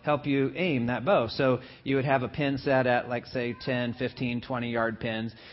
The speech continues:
And in the archery world, you would say, "Well, what pin are you using?"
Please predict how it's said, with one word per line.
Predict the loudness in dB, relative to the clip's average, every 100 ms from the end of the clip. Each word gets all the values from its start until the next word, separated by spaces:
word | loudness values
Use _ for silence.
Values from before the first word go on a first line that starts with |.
| -12 -2
And | 0 2 0
in | 0 -2
the |
archery | 2 2 2 0
world, | 2 2 0 -2 -14 -20 -14
you | -2 0
would | 0
say, | 2 4
"Well, | 4 2 2
what | 2 2
pin | 2 2
are | 4
you | 2
using?" | 2 0 -2 -8